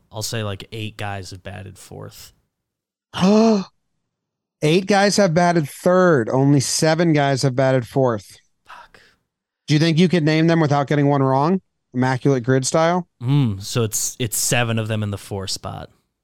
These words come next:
Speaker 2: Seven different batters.
Speaker 1: Okay.
Speaker 2: I'll tell you how many games when you get down to you know, you can't find one at the
Speaker 1: Yeah.
Speaker 2: end. I'll tell you how many games they, they did it.
Speaker 1: Giancarlo Stanton has batted fourth.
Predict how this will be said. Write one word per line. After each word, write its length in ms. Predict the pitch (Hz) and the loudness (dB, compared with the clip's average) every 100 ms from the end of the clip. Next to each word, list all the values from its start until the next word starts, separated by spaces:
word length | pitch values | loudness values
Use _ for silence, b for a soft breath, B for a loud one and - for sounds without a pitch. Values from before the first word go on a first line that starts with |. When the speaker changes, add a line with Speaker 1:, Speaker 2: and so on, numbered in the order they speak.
| _ | _
Speaker 2:
Seven 540 | - - 156 156 170 160 | -12 -2 0 2 2 2
different 380 | 160 160 151 | 0 0 0
batters. 600 | 139 139 135 131 131 - - _ _ _ _ _ _ _ 104 | 2 2 2 2 0 -4 -12 _ _ _ _ _ _ _ -20
Speaker 1:
Okay. 260 | 104 110 90 | -18 -6 0
Speaker 2:
I'll 240 | 147 190 | 2 2
tell 300 | - 180 180 | 2 2 4
you 600 | 175 170 165 160 160 - _ _ _ - | 6 6 6 4 2 -2 _ _ _ -4
how 180 | 151 147 | -2 2
many 220 | 139 127 | 2 2
games 680 | 120 131 143 127 120 - - _ _ _ _ _ _ _ - | 0 2 2 0 -2 -8 -14 _ _ _ _ _ _ _ -4
when 220 | 135 135 | 0 4
you 100 | 131 | 4
get 160 | 135 | 2
down 280 | 123 131 131 | 0 0 0
to 540 | 131 127 127 123 120 - _ _ - | 2 2 2 2 0 -4 _ _ -4
you 140 | 131 | 0
know, 80 | 120 | 2
you 180 | 113 113 | 2 2
can't 240 | - 131 | 0 -2
find 300 | 113 123 120 113 | 0 0 2 2
one 120 | 113 | 2
at 100 | 107 | 0
the 60 | 110 | -2
Speaker 1:
Yeah. 80 | 104 | 0
Speaker 2:
end. 80 | |
I'll 60 | 101 | 0
tell 140 | 113 | 0
you 40 | 113 | 2
how 60 | |
many 100 | 110 104 | 2 2
games 260 | 101 98 | 2 2
they, 180 | 104 101 - | 0 -2 -4
they 180 | 113 101 | -2 0
did 200 | 92 101 | 0 -2
it. 140 | 92 - _ _ _ _ _ _ - | -4 -10 _ _ _ _ _ _ -14
Speaker 1:
Giancarlo 480 | 117 107 117 120 123 | -10 -6 -4 -4 -4
Stanton 420 | - 117 107 98 | -6 -6 -8 -10
has 120 | 101 | -14
batted 360 | - 95 92 87 | -16 -18 -20 -20
fourth. 540 | - _ 101 - _ | -20 _ -20 -20 _